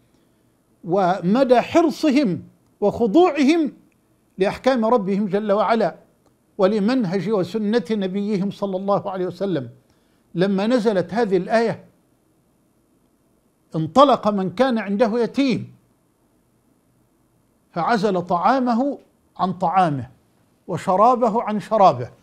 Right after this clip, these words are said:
هذا طعام اليتيم، لا، لا، لا، لا، خليه بعيد. هذا شراب اليتيم، أبعدوه عني.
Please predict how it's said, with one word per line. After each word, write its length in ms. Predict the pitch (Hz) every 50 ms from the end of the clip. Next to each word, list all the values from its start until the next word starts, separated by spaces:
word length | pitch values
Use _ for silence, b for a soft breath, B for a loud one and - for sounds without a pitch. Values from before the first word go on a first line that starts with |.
| _ _ _ _ _ _ _ _ _ -
هذا 260 | - 190 180 180 175
طعام 360 | 175 - 175 180 208 233 240
اليتيم، 520 | 226 208 202 180 - 247 285 294 262 196
لا، 180 | 170 175 214 240
لا، 180 | 226 208 240 254
لا، 160 | 240 233 240
لا، 140 | 262 262 233
خليه 340 | - - 202 202 220 262
بعيد. 560 | 240 196 220 214 262 302 311 262 151 120 110 - - _ _ _ _ _ _ _ _ _ _ _ _ _ _ _
هذا 280 | - 175 214 240 220 214
شراب 420 | - - 226 233 240 262 254 240
اليتيم، 640 | 240 233 226 220 208 220 277 311 320 302 226 147 131 - - _ _ -
أبعدوه 640 | 208 190 175 190 196 220 208 294 311 302 262 302
عني. 500 | 277 277 339 349 320 302 262 175 180 -